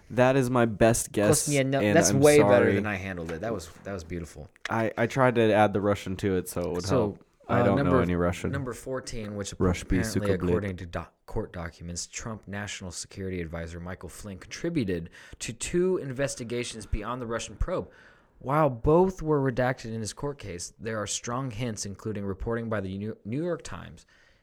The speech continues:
Speaker 2: that one of these two cases includes a grand jury in Northern Virginia focused on illegal influence by the Turkish government.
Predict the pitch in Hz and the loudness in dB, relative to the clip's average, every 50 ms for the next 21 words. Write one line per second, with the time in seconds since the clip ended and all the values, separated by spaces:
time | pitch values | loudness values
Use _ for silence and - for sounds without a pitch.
0 | _ _ _ _ _ _ - 110 107 101 101 107 123 139 156 160 147 123 123 123 | _ _ _ _ _ _ 0 0 0 0 0 -4 -4 -4 -4 -4 -4 -4 -4 -4
1 | 120 117 - - - 127 117 - - 117 123 123 - - 67 69 - - _ _ | -4 -4 -6 -6 -6 -8 -6 -6 -6 -6 -6 -6 -8 -12 -12 -14 -16 -16 _ _
2 | _ _ _ _ - 107 101 - - 135 135 127 135 117 95 110 110 113 117 113 | _ _ _ _ -14 -14 -14 -10 -8 -8 -8 -8 -8 -10 -8 -8 -8 -8 -8 -8
3 | 95 98 90 92 95 95 90 82 82 85 90 95 113 120 113 120 113 98 95 87 | -8 -6 -6 -4 -4 -6 -6 -8 -8 -6 -6 -6 -8 -8 -8 -10 -10 -10 -10 -10
4 | 85 87 87 90 - - 90 90 - - - - 101 92 90 87 87 92 95 104 | -8 -10 -10 -10 -10 -10 -10 -10 -10 -10 -12 -10 -10 -8 -6 -4 -2 -2 -2 -2
5 | 120 - - 107 98 - - 85 85 85 87 92 - - - 92 90 95 - - | -4 -6 -6 -8 -8 -8 -8 -6 -6 -4 -6 -6 -8 -8 -6 -6 -6 -6 -8 -8
6 | - - 101 95 107 104 - - - - 196 170 98 - - | -8 -8 -10 -10 -10 -12 -12 -8 -8 -8 -8 -8 -10 -14 -16